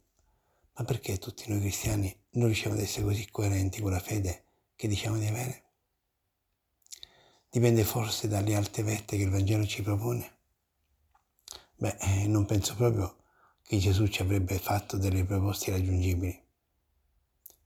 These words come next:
Lui conosce bene quanto siamo deboli, sa la nostra fatica. E nel Vangelo vediamo che si è sempre mostrato premuroso verso la debolezza, come fa il vasaio,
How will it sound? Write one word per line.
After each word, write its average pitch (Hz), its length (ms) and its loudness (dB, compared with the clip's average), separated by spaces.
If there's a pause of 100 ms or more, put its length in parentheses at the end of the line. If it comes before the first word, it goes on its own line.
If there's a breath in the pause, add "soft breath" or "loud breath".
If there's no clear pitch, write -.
(540)
Lui 135 120 2
conosce 107 320 2
bene 113 320 2
quanto 92 260 0
siamo 92 220 0
deboli, 90 420 0 (1200)
sa - 260 -2
la 127 160 2
nostra 101 260 -4
fatica. 104 520 -6 (1300 loud breath)
E - 140 -2
nel 131 120 6
Vangelo 117 480 4
vediamo 101 720 2 (120)
che - 160 -8
si - 120 -2
è - 20 6
sempre 165 360 0
mostrato 104 460 0
premuroso 147 800 0
verso 127 260 -2
la 123 60 2
debolezza, 120 840 0 (840 loud breath)
come 131 240 2
fa 127 100 0
il 120 140 2
vasaio, 113 640 0